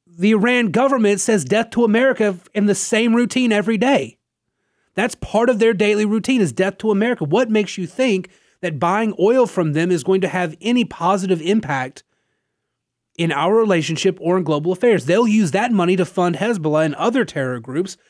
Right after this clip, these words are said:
to attack our interests in the Middle East, if not try to attack us directly. These are not serious people. These are people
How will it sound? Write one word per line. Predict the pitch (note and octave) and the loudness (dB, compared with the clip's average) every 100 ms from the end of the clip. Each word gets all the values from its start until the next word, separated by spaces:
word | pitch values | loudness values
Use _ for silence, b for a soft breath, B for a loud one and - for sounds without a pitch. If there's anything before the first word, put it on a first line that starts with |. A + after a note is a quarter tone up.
| _ - | _ -4
to | A#3+ | -2
attack | - G#3 G3 - | 0 -2 -4 -2
our | F#3 A3+ | -2 0
interests | F3+ E3+ - D#3+ - | 0 -2 0 -2 -2
in | D3+ D3+ | -6 -2
the | C#3+ | 0
Middle | C3+ C3 F3+ | 0 0 0
East, | A3+ F#3+ | 0 0
if | A3+ A3 | -2 0
not | G#3+ G3+ F3 F#3 | 0 -2 -4 -8
try | G#3 G3+ | -2 2
to | G3 | 2
attack | F#3+ F#3 F3 | 0 -4 -2
us | F#3 F#3 | -4 -2
directly. | G3+ A3 C#4 - - _ _ _ _ _ _ _ _ _ _ _ _ _ _ - | -2 -2 -4 -8 -18 _ _ _ _ _ _ _ _ _ _ _ _ _ _ -2
These | A3 C4+ | 2 2
are | C4+ | 2
not | G3 G3 G3 | 2 0 -4
serious | - G3 A#3+ G#3 F#3+ | -6 -2 0 0 0
people. | - A#3+ B3+ - - _ _ _ _ _ _ _ _ _ _ _ _ _ _ _ _ _ _ | -2 -4 -4 -8 -18 _ _ _ _ _ _ _ _ _ _ _ _ _ _ _ _ _ _
These | D3+ A3+ A#3+ | 2 2 2
are | C4+ | -2
people | - E3 D#3 D3+ D3+ | -4 -8 -4 -4 -6